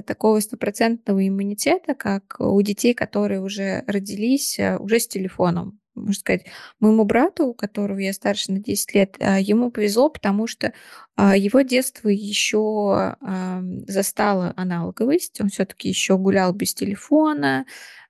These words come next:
а, там, опять же, там копался, бегал, там играл, э, не знаю, какие-то шалаши строил, там, и так далее. Ну вот. А сейчас эт-, а, все равно, ну,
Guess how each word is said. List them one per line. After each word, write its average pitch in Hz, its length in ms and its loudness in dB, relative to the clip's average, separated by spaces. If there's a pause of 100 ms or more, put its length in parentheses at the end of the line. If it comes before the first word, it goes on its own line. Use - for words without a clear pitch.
а, 180 520 0 (100)
там, 180 180 0
опять 185 280 -2
же, 180 100 -10
там 185 180 -6
копался, 233 840 2
бегал, 196 400 -4
там 185 240 -4
играл, 185 720 -4
э, 185 40 -6
не 190 120 -8
знаю, 185 140 -10
какие-то - 220 -4
шалаши - 440 0
строил, 247 560 2
там, 185 220 -4
и 202 40 -10
так - 220 -8
далее. 247 360 2 (680)
Ну 202 340 4
вот. 180 240 -6
А 190 120 0
сейчас - 520 2
эт-, 208 140 0 (120)
а, 190 300 0
все 202 200 -8
равно, 196 460 -2
ну, 202 520 0